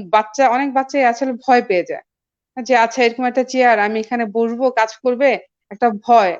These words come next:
ভয় ঢুকে যায় কিন্তু ওর মধ্যে। এটা একটা, আহ, রোগ আছে, এটা হচ্ছে ওটোন্ডোফোবিয়া, যে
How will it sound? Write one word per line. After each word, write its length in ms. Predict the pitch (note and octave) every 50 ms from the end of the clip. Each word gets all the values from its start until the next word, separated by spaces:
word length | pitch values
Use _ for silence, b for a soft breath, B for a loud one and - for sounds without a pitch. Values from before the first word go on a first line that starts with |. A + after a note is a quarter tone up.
| - -
ভয় 260 | E3 - A#3 A#3+ B3
ঢুকে 260 | B3 B3+ A3+ G#3+ G3
যায় 160 | F3+ F#3 E3 E3
কিন্তু 220 | F3+ E3+ - F#3
ওর 60 | F3+
মধ্যে। 340 | E3+ E3+ E3 E3+ - - B2 - _ _ _ _ _ _ -
এটা 260 | G#3+ G#3+ B3+ C4+ C4+
একটা, 240 | C4+ C4 - C#4 C4
আহ, 500 | A#3+ A3+ G#3 - - G#3 G3+ G3+ G3+ G3+ G3+
রোগ 300 | G3 G#3 A3+ A3+ G3+ G3
আছে, 240 | F#3+ F#3 - A#3+ A#3
এটা 120 | G#3 A#3
হচ্ছে 120 | A3+ B3+
ওটোন্ডোফোবিয়া, 880 | A#3+ A#3+ A#3+ B3+ C4 B3+ B3+ B3+ A#3+ - A3 F#3+ F3 F#3 E3+ - - - _
যে 200 | E3+ F3+ F#3 F3+